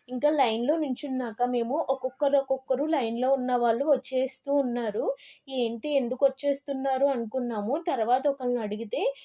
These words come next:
ఒక వన్ and half hour నుంచి దర్శనాలు ఆపేశారంట. ఇంకో మేము చూసారు ఇప్పుడు క్యూ లైన్లో ఉన్నాము. దర్శనం ఎందుకు ఆపేశారో తెలియలేదు, కానీ అమ్మవారి దర్శనం మాత్రం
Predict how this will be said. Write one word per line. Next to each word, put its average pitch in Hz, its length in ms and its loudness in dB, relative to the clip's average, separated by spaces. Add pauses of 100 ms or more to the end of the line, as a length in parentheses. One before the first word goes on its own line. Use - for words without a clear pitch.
(160)
ఒక 240 220 0
వన్ 269 400 2
and 240 140 0
half 247 300 4
hour 220 220 2
నుంచి 302 520 2
దర్శనాలు 247 500 -2
ఆపేశారంట. 220 960 -2 (720)
ఇంకో 254 200 0
మేము 277 360 2
చూసారు 254 280 0
ఇప్పుడు 277 200 -4
క్యూ 247 240 -2
లైన్లో 262 380 0
ఉన్నాము. 214 580 0
దర్శనం 247 500 0
ఎందుకు 277 300 -4
ఆపేశారో 269 580 0
తెలియలేదు, 247 600 -2
కానీ 240 420 -2
అమ్మవారి 240 480 -2
దర్శనం 226 540 -2
మాత్రం 220 360 -6